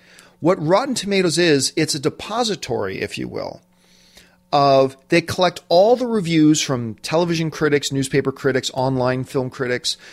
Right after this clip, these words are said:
whatever. They go on and take all the critics, then they bring them in, they see what they all scored or whether they gave it positive or negative reviews,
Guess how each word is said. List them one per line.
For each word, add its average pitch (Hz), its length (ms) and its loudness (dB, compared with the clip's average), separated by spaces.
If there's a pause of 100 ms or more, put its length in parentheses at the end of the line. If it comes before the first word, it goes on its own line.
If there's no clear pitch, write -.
whatever. 135 280 4
They 127 120 0
go 160 140 4
on 185 180 4
and 160 120 -6
take 151 240 -4
all 170 220 4
the 233 100 0
critics, - 680 -2 (600)
then 160 200 2
they 156 100 4
bring 139 400 0
them 226 180 2
in, 110 320 -4 (280)
they 131 100 2
see - 240 0
what 180 240 0
they 151 160 2
all 208 180 2
scored 139 300 2
or - 20 2
whether 123 140 0
they 117 80 -2
gave 110 180 -4
it - 100 -14
positive 165 500 -2
or 165 40 -4
negative 123 360 -2
reviews, - 480 -10